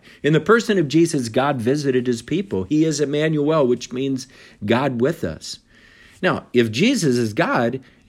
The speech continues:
then Mary is the Mother of God. This doesn't mean that Mary somehow existed before God, who has no beginning or end,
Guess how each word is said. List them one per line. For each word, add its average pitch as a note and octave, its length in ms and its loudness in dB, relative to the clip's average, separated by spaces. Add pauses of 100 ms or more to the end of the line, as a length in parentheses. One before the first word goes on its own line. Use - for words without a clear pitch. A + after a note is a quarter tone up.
(560)
then D#3+ 280 2
Mary G3+ 640 4
is F#3+ 240 4
the G#3 120 2
Mother G#3 300 2
of A3 160 0
God. - 440 -6 (1040)
This B2+ 200 4
doesn't D#3+ 320 4
mean D3 180 2
that B2+ 160 -2
Mary B2+ 260 4
somehow A#2+ 440 -2
existed A2 580 -2
before A#2 380 2
God, F#2+ 320 -2
who A2 220 0
has A#2 440 -2
no G#2+ 160 0
beginning F#2+ 460 -2
or F2+ 180 -4
end, A#2+ 420 -2